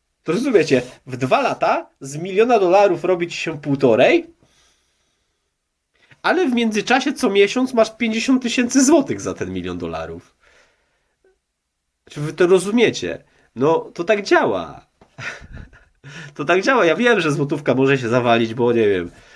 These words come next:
Polskę zaleje, czy psychopata na nas napadnie i wiecie, co się stanie, ale to, no, może, nie musi, no, to takie, takie prawdopodobieństwo jest, bo nie jest. Przecież sytuacja u naszych sąsiadów tam na Ukrainie to,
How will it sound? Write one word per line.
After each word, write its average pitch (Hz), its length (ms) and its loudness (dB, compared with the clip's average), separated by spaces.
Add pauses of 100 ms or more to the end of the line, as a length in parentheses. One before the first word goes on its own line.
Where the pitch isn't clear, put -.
(140)
Polskę 120 380 -4
zaleje, 113 440 2
czy - 120 -12
psychopata 110 560 -4
na 101 140 -4
nas 101 220 -8
napadnie 95 480 -4
i 92 60 -4
wiecie, 92 240 -6
co 87 100 -10
się 87 120 -10
stanie, 92 360 -6
ale 165 160 0
to, 196 300 -2 (840)
no, 269 80 -6
może, 233 540 2
nie 208 140 -2
musi, 190 500 -4
no, 190 120 -2
to 202 120 -10
takie, - 280 -14
takie 277 260 -14
prawdopodobieństwo 233 1000 -2
jest, 147 300 4
bo 120 120 2
nie 113 200 2
jest. 127 140 0
Przecież 120 300 -2
sytuacja 135 600 0 (280)
u 131 80 -4
naszych 131 360 0
sąsiadów 123 500 -4
tam 113 180 -4
na 117 100 -2
Ukrainie 120 600 -2
to, 107 300 -6